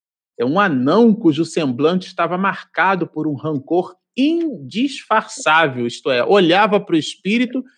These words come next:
e sabia realmente, não era um rancor que é, que aquele espírito dissimulava, porque às vezes tem isso, né? Aqui não, era um rancor indisfarçável, né? E ele, na verdade, estava indo na direção da médium Malvina.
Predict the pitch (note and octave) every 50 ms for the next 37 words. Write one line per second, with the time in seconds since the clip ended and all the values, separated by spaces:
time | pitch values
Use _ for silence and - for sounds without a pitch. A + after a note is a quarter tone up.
0 | _ _ _ - C#4 C#4 C4 - - - D#3+ C#3 A#2+ D#3 G#3 A3 G#3 E3+ C#3 C#3+
1 | D#3 D#3 D3+ C#3+ C#3+ D#3 F#3 F#3+ - A3+ A3+ A3 G3+ G3+ G#3+ G#3+ G#3 F3+ B2 D3
2 | D#3+ D#3 B2+ - - E3+ F3+ F3+ F#3 - - - E3+ E3 D#3 C#3+ D#3 - - _
3 | _ _ - E3+ - - - E3+ D#3+ D#3+ D3 - - - E3 E3 D#3+ D#3 - -
4 | D3 C3+ C#3 - _ _ - C3+ B2 D3 D#3+ - - - G3 F#3 F3 D#3 D3 C3+
5 | B2+ B2+ C#3 D3 D#3+ E3 D3+ C3+ B2 A#2+ A2 - C3+ - - G3+ G#3 D#3 D3 E3
6 | G#3 A3+ A3 A3 - G#3 G#3 G4 A#3 D#3+ E3 F3 E3+ - C#3 B2 C3+ C#3+ D3 C#3+
7 | - - - - B3 F3 E3+ E3+ D3+ C3+ C3 D3 C#3+ C3 E3+ F#3 E3 - - G3+
8 | G#3+ G#3+ G#3+ - _ - A3 C4 D#4+ E4 C#4+ G3 F#3+ B3+ C4 - - - - -
9 | - - - E3+ D3+ D3 D3 C3+ A#2+ B2 A#2 A#2 A#2+ C#3+ D#3 E3+ F3 _ _ _
10 | _ _ _ _ _ _ _ _ _ - A#3+ B3 A#3 F#3+ F#3 F3+ F3+ F3+ G#3+ A3
11 | F#3 F#3 D#3 C#3+ D3 F#3+ F#3 G3 F3 D#3 D3 D#3 D#3 D3+ F3 - - - D3 D3+
12 | D3 F#3 F#3 D#3+ D3 D3+ D3 E3 E3 D#3+ D#3+ D3 C3+ E3 F3 F#3 F#3 - - -
13 | D3+ D#3+ E3 E3 - - D#3+ D3+ D3 D#3+ F3 F3+ F3 E3+ D#3+ D3+ C3+ C3 A#2+ C3+
14 | C3+ C3 B2 A#2+ A#2+ B2 C3 C3+ B2+ A#2+ A2+ - - A#2 A#2+ A#2+ A2+ A2+ A2+ A2
15 | -